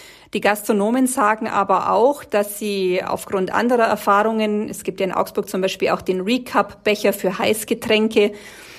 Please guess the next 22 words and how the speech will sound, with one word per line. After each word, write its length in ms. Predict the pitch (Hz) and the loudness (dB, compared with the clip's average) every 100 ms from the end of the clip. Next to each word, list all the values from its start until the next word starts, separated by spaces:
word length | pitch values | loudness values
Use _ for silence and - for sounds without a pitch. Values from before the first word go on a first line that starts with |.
| - _ | -20 _
dass 220 | - 214 233 | 0 0 0
sie 100 | 220 | 2
da 240 | 196 214 | 4 4
wissen, 500 | 240 254 285 277 269 | 2 2 0 0 0
dass 180 | 220 208 | -4 -4
das 120 | 196 | -4
einfach 280 | 208 208 202 | -2 -2 -4
ein 80 | - | -6
bisschen 380 | 202 - 190 175 | -8 -4 -4 0
braucht 460 | 180 185 339 - | 4 4 4 -2
und 160 | - 220 | -4 -2
dass 140 | 220 | -2
die 100 | - | -2
Leute 320 | 214 185 - | 2 2 2
dann 220 | 233 196 262 | 0 0 0
schon 240 | - 196 | 0 -2
einsteigen. 720 | - 190 202 - 170 160 175 | 0 0 0 0 -2 -2 -2
Also 160 | - 208 | -2 -2
diese 240 | - - | -2 0
Akzeptanz 580 | 269 - 185 - 185 - | 0 -2 -4 -2 -2 -2
wird 160 | 190 | -2
zunehmen. 720 | - 196 180 170 165 170 - | 0 2 2 2 0 -2 -8